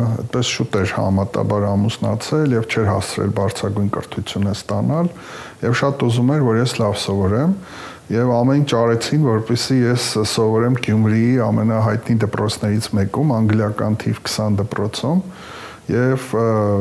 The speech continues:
ինձ շատ այսպես, ը, ամեն ինչ անում էին, աջակցում էր ընտանիքը ամեն ինչով, որտեվ ես մեր, ը, Կերդաստանի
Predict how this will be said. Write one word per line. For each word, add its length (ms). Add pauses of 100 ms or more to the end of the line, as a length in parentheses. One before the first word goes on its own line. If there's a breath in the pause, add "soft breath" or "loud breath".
(420)
ինձ 260
շատ 320
այսպես, 420 (120)
ը, 200 (280)
ամեն 300
ինչ 100
անում 340
էին, 280
աջակցում 640
էր 120
ընտանիքը 680
ամեն 400
ինչով, 560 (580 loud breath)
որտեվ 400
ես 340
մեր, 380
ը, 320
Կերդաստանի 1000